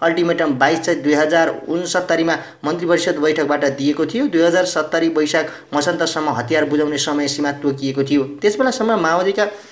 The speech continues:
एक हजार चार सय साठी लडाकु नेपाली सेनामा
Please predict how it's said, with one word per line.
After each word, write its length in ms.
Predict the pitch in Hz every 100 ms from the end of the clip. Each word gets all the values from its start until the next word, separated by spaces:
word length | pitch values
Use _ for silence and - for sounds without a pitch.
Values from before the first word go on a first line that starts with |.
| - _ _ _ -
एक 200 | 165 175 -
हजार 280 | 117 170 175
चार 320 | - 175 160
सय 220 | - 180 175 - -
साठी 300 | 170 175 175
लडाकु 400 | 156 160 160 175 - -
नेपाली 280 | 151 170 165
सेनामा 440 | 156 156 156 175